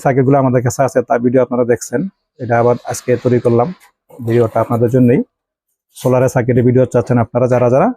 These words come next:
তাদের জন্য এই ভিডিওটা। আশা করি আপনারা ভিডিওটা দেখবেন, লাইক, কমেন্ট, শেয়ার করবেন। তো যারা এই সার্কিটটা নিতে চান, এই সার্কিটটার বর্তমান মূল্য হচ্ছে মাত্র চার হাজার টাকা। বর্তমান মূল্য হচ্ছে মাত্র চার হাজার টাকা এই সার্কিটটার দাম।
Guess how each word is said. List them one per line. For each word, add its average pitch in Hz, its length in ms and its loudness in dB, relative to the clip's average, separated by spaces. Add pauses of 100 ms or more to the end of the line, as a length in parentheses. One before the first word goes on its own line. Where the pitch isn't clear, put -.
(120)
তাদের 120 220 0
জন্য 120 180 2
এই 113 80 -2
ভিডিওটা। 117 340 0 (640)
আশা 139 180 -6
করি 120 160 0
আপনারা 123 220 0
ভিডিওটা 131 280 2
দেখবেন, 131 240 2 (600)
লাইক, 120 220 -2
কমেন্ট, 127 220 2
শেয়ার 123 240 2
করবেন। 135 220 2 (2250)
তো - 120 2
যারা 160 180 4
এই 165 80 0
সার্কিটটা 170 320 2
নিতে 175 200 2
চান, 156 120 4 (600)
এই 139 100 4
সার্কিটটার 143 400 2 (360)
বর্তমান 147 400 2
মূল্য 147 220 4
হচ্ছে 160 160 -2 (120)
মাত্র 135 160 -2 (140)
চার 147 180 2
হাজার 117 240 -4
টাকা। - 180 -18 (440)
বর্তমান 143 540 -2
মূল্য 143 220 4
হচ্ছে 170 160 -2 (120)
মাত্র 139 180 -2 (140)
চার 151 160 2
হাজার 165 200 0
টাকা 180 160 2
এই 160 80 -2
সার্কিটটার 123 380 0
দাম। 101 100 0